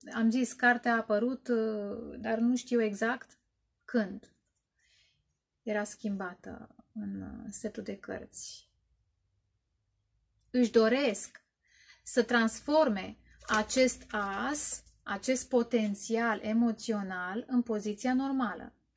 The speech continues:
Eu așa simt. O să clarific și asta. Foarte posibil ca nici ei să nu fi arătat emoțiile care le simt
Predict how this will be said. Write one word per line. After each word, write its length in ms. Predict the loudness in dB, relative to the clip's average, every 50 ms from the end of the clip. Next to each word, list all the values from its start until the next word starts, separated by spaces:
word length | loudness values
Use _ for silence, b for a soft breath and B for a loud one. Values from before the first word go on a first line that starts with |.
| _
Eu 120 | -10 -8 -6
așa 240 | -6 -4 -2 -2 -2
simt. 420 | -2 -4 -6 -6 -6 -8 -12 -16 _ _ -16 _
O 80 | -10 -8
să 160 | -8 -8 -8
clarific 480 | -4 -2 -2 0 0 -2 -2 -4 -6
și 140 | -6 -6 -6
asta. 460 | -6 -6 -8 -12 -16 -16 -18 -20 -20 _ _ _ _ _ _ _ _ _ _ _ _ _ _ _ _ _ _ _ _ _ _ _ _ B B B B B B B B
Foarte 400 | B 4 6 6 8 8 6 0
posibil 520 | 0 0 0 0 0 0 0 0 0 -2 -2
ca 180 | 0 0 2
nici 380 | 2 4 2 2 0 -2 -2 2
ei 640 | 4 4 4 4 4 4 2 2 0 -2 -8 -12 -14 _ _ _ _ _ _ _ _ _ _ _ _ _ _ _ _ _
să 240 | -12 -2 2 4 6
nu 240 | 8 8 6 6 4
fi 240 | 0 -2 -2 0 2
arătat 540 | 2 2 2 2 0 0 0 0 2 4 4
emoțiile 500 | 4 4 4 4 2 0 0 0 -2 0
care 260 | 0 0 0 0 0
le 140 | -2 -4 -6
simt 680 | -6 -6 -4 -4 -2 -2 -4 -4 -6 -12 -18 -20